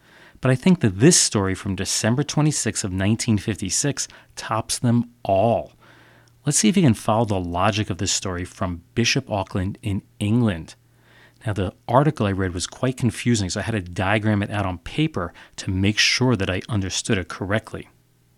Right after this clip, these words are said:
First, in February of nineteen fifty-five, Irene Harris married William Gill. Then, ten months later, Irene's dad married William's mom. That made Irene and William not only husband and wife,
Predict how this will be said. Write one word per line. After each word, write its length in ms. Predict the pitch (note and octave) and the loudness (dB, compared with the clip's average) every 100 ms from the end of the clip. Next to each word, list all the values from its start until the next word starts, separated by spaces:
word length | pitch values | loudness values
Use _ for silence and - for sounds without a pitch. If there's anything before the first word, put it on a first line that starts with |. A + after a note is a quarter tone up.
| _ _ _ _ | _ _ _ _
First, 800 | - - - G3 B2+ G2+ - | -20 -4 4 4 4 0 -2
in 180 | - A2 | 0 0
February 440 | - C3 C3+ E3+ C3+ | 0 -2 2 4 4
of 120 | G2+ | 4
nineteen 420 | A2+ B2+ - A#2 | 2 2 2 2
fifty-five, 1000 | - A#2 - F#2 - C3 C3 F2+ D#2+ - - _ _ - G#2+ | 2 -2 -2 -8 -4 0 0 0 -4 -14 -20 _ _ -6 0
Irene 380 | A#2 C3+ D#3 | 4 6 6
Harris 540 | D3 - G2 F#2 F#2+ - - - | 6 2 0 0 -2 -6 -10 -4
married 320 | G#2 F#2+ F#2+ | -2 -2 -2
William 420 | F#2+ F#2 F#2 F#2+ | -2 -2 -2 -4
Gill. 580 | F2 - G#2+ G2+ - - _ _ _ _ _ _ _ _ | -4 0 2 2 -4 -18 _ _ _ _ _ _ _ _
Then, 640 | G#2+ G2+ D#3 G#3 A2 G2 | -4 0 4 4 6 4
ten 360 | G2+ - C#3+ D#3+ | 0 -2 2 6
months 360 | D#3+ C#3+ - G#2+ | 6 6 4 2
later, 480 | G#2+ D3+ G2 F2 - _ _ G#2 | 0 2 -2 -6 -12 _ _ -4
Irene's 640 | G2 F#2+ G#2+ C#3+ F3 C3 | -2 0 4 6 6 4
dad 640 | G2 E2+ G#2 B2 F2 E2+ - _ - | 0 0 0 0 -4 -6 -12 _ -4
married 420 | G2+ F#2+ G2+ F#2+ | 0 0 0 -2
William's 400 | F#2 F#2 F#2+ F#2 | -6 -4 -4 -4
mom. 640 | F#2 F#2 F#2+ B2 G2 - - _ _ - _ _ _ G2+ | -4 -2 0 2 0 -4 -16 _ _ -20 _ _ _ -2
That 320 | G#2 D3 D3 | 0 2 4
made 320 | C#3 C3 A#2 | 4 4 2
Irene 560 | G#2+ F#2+ F#2+ A2+ C3+ D3 | -2 0 2 6 6 4
and 220 | B2+ A2+ | 4 6
William 260 | G#2+ G#2 | 6 4
not 160 | G2 F#2+ | 2 0
only 200 | F#2 F2 | -2 -6
husband 380 | - G2+ F2 F2+ | -4 -4 -4 -6
and 220 | E2+ E2+ | -6 -2
wife, 460 | A#2 D3+ G2 - | 0 0 0 -4